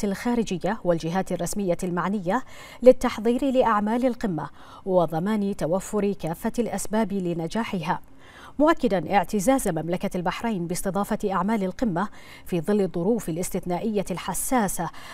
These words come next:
التي يمر بها الوطن العربي جراء الاعتداءات الإسرائيلية على قطاع غزة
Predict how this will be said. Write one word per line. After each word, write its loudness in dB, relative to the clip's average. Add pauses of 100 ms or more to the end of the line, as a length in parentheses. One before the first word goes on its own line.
(140)
التي 0
يمر 4
بها 4
الوطن 2
العربي 0
جراء 0
الاعتداءات 0
الإسرائيلية -2
على 0
قطاع -4
غزة 0